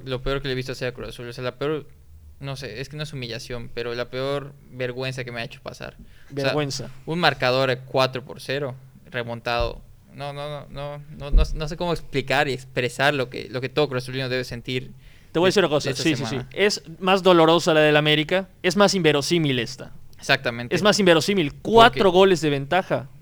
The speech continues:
Speaker 1: lo,
Speaker 2: Cuatro.
Speaker 1: lo que no me explico es que, se lo digo, Memo, con todo respeto, Pumas no traía nada. O sea, es lo, es lo que más me duele, es lo que más me hierve.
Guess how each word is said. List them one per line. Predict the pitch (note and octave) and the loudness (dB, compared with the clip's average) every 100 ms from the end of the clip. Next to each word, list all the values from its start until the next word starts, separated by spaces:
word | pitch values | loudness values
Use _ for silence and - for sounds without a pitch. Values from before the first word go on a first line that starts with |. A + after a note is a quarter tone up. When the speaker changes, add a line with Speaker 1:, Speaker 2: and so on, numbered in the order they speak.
| - - - | -20 -20 -20
Speaker 1:
lo, | - | -6
Speaker 2:
Cuatro. | F3 D#3 C#3 B2+ | 0 0 -2 -8
Speaker 1:
lo | C3+ C3 | -8 -8
que | |
no | D3 | -6
me | E3 | -6
explico | - D3+ D3+ | -4 -4 -4
es | C#3+ | -2
que, | C3 B2+ - - - | -2 -2 -8 -12 -6
se | C3 | -2
lo | |
digo, | C3 D3+ | 2 2
Memo, | B2 B2+ B2+ | 0 -2 -4
con | A#2+ | -6
todo | C3 C3+ | -2 -2
respeto, | A#2 - C3 B2+ | -2 -4 -4 -4
Pumas | A#2 D3 D3+ | -10 -4 -4
no | C#3+ | -4
traía | C#3 C#3+ B2+ | -4 -2 -2
nada. | A2+ A#2+ A#2+ A#2+ B2+ - | -4 -2 -2 -2 -4 -6
O | |
sea, | B2+ D3 | 0 2
es | D3 | 2
lo, | D3+ | 2
es | - | 0
lo | D3+ | 0
que | C3+ | 0
más | B2+ B2+ | 0 -2
me | B2 | -2
duele, | A#2+ B2+ C3 B2 | -2 0 0 -2
es | C3 C3 D#3+ | -2 -2 -4
lo | C3 | -6
que | C3 | -4
más | C3+ | -4
me | C#3 B2 | -2 -2
hierve. | B2 B2+ B2 C3 | 0 0 0 -4